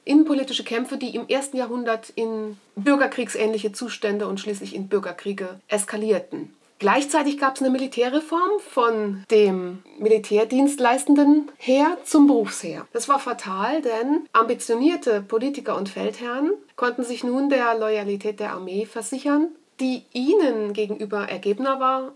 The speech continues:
als dem Staat oder dem Senat und der Republik. Und so bahnt sich eben zwischen sehr mächtigen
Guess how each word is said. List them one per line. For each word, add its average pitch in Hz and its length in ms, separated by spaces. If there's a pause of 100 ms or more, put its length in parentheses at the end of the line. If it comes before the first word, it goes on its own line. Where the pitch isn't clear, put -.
als 220 240
dem 202 160
Staat 202 480
oder 208 160
dem 202 160
Senat 190 580
und 202 400 (140)
der 240 120
Republik. - 440 (200)
Und 254 160
so 320 220 (380)
bahnt 277 380
sich 240 320
eben 277 480
zwischen 226 840 (160)
sehr 240 300
mächtigen 196 880